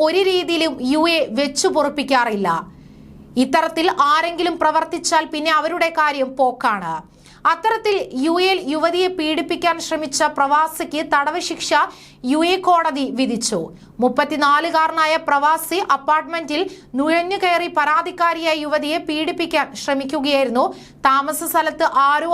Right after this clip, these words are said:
അതിക്രമിച്ചു കയറിയതായി യുവതി കണ്ടെത്തി. തുടർന്ന് നടത്തിയ തിരച്ചിലിൽ ഇയാൾ യുവതിയുടെ സമീപത്ത് നിൽക്കുന്നതായി കണ്ടു. ഉടൻ തന്നെ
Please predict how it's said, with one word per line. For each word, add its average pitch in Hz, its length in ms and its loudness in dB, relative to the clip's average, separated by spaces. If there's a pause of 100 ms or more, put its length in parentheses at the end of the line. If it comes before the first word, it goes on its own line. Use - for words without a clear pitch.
അതിക്രമിച്ചു 320 600 -6
കയറിയതായി 311 540 2 (120)
യുവതി 285 340 0
കണ്ടെത്തി. 233 420 -2 (460)
തുടർന്ന് 262 380 2
നടത്തിയ 302 320 0 (120)
തിരച്ചിലിൽ 285 480 0 (360)
ഇയാൾ 285 200 4 (120)
യുവതിയുടെ 311 440 2 (120)
സമീപത്ത് 320 580 -2
നിൽക്കുന്നതായി 302 580 0 (120)
കണ്ടു. 202 300 -2 (460)
ഉടൻ 254 180 2 (100)
തന്നെ 294 200 0